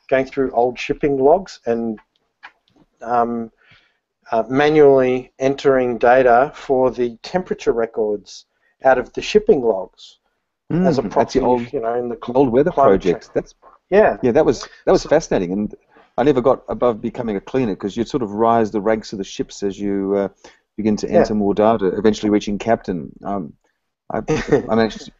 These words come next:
Speaker 2: well, I think I was still a cleaner, you know, but, but it was
Speaker 1: Yeah.
Speaker 2: fascinating for me because I began to realize, um, how, how, um, these guys were not just pioneers and charting the ocean for the first time, but
Speaker 1: Mm.
Speaker 2: taking the first weather records in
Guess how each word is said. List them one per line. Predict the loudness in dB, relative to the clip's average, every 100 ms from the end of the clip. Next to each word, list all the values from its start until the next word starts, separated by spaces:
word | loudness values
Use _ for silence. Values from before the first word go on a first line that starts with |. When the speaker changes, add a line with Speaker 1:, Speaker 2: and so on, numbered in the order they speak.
| _ _ 2
Speaker 2:
well, | 2
I |
think | 4 4
I |
was | 4
still | 4 0
a |
cleaner, | 0 0 2 4 0 -2
you |
know, | -6 -8 -8 -10
but, | -10 -12 _ _ _
but | 2
it | 4
was | 6
Speaker 1:
Yeah. | 6
Speaker 2:
fascinating | 4 0 -4 -2
for | 0
me | 0
because | 0 -2 0
I |
began | 2 2 0
to | -2
realize, | 0 0 0 -2 -4 -6
um, | -4 -4 -4 -6 -6
how, | -6 -6 _ -6
how, | 0 2 2 -2 -6 -16 -16 -8
um, | -4 -2 -2 -6 -10 _ _ _ -4
these | -2 0
guys | 2 4 2 2
were | 0 -2 -2
not | -2 -2
just | -4 -10
pioneers | -4 -2 0 -2 -2
and | -6
charting | -4 -4 -2 -2 -2
the |
ocean | -4 -4 -6
for | -4
the |
first | -2 -2 -2
time, | -4 -4
but | -4 _ _ -12
Speaker 1:
Mm. | -6
Speaker 2:
taking | -4 -4 -2
the | -4
first | -2 2 2 0 0
weather | 2 4
records | 2 0 -2 -4 -6
in | -10